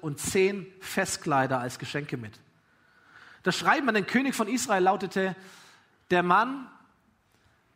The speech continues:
der dir diesen Brief überreicht, ist mein Diener Naaman. Ich habe ihn zu dir gesandt, damit du ihn von seinem Aussatz heilst.“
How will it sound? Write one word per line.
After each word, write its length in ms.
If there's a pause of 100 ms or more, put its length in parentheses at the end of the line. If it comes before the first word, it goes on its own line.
(140)
der 100
dir 100
diesen 260
Brief 280
überreicht, 560
ist 180
mein 340
Diener 520
Naaman. 720 (460)
Ich 120
habe 140
ihn 60
zu 100
dir 160
gesandt, 560 (180)
damit 420
du 140
ihn 400 (100)
von 400
seinem 440
Aussatz 720 (180)
heilst.“ 500